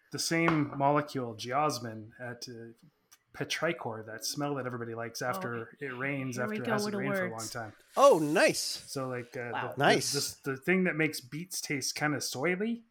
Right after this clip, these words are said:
Speaker 1: is the
Speaker 2: Oh.
Speaker 1: molecule that, uh, what the humans, um, kind of a pathetic little olfactory apparatus is most sensitive to. So it makes sense that we would evolve to smell, uh, rain from a long way away.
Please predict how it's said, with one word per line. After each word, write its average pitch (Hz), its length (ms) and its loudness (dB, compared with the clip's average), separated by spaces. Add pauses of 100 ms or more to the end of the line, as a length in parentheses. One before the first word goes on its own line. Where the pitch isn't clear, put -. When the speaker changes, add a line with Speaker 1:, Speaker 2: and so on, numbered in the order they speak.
(680)
Speaker 1:
is 131 500 0
the - 80 2
Speaker 2:
Oh. 180 100 8
Speaker 1:
molecule 170 840 6
that, 147 400 2 (200)
uh, 123 500 -2 (100)
what 147 340 -2
the 131 80 -6
humans, 160 840 0
um, 120 320 -4 (960)
kind 123 220 -12
of 117 140 -12
a 117 140 -8 (140)
pathetic 151 440 0
little 135 140 -2
olfactory 135 640 2
apparatus 117 640 -6
is 113 280 -8
most 151 220 -2
sensitive 147 420 -8
to. 85 200 -16 (420)
So - 80 -12
it 117 40 -8
makes 123 180 -6
sense 135 220 -4
that 123 100 -10
we 113 100 -10
would 117 160 -8
evolve 123 460 -6
to - 180 -8
smell, 143 680 0 (760)
uh, 117 300 0
rain 151 460 2 (220)
from 131 180 -6
a 127 40 -4
long 139 220 -2
way 147 120 0
away. 147 400 0